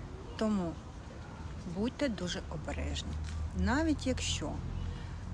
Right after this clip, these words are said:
на солодощах або там на якихось інших продуктах вказано, що це кето-френдлі,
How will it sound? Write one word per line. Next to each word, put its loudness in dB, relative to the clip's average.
на 6
солодощах 0
або 0
там 2
на 2
якихось 0
інших 2
продуктах -2
вказано, 4
що -4
це -2
кето-френдлі, 2